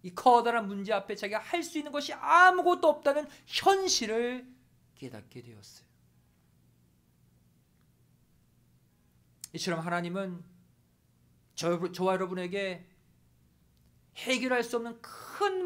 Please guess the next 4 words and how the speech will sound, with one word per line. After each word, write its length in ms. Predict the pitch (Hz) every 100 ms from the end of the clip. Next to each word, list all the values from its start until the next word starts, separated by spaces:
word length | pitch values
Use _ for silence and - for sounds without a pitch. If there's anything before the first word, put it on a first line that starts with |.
| 294
문제를 840 | 247 262 254 262 254 254 240 -
던져주시고는 1200 | 170 175 180 185 185 175 175 160 - 156 233 180 - _ -
이렇게 460 | 247 233 233 -
말씀하십니다. 800 | 208 151 - 131 113 - 113 -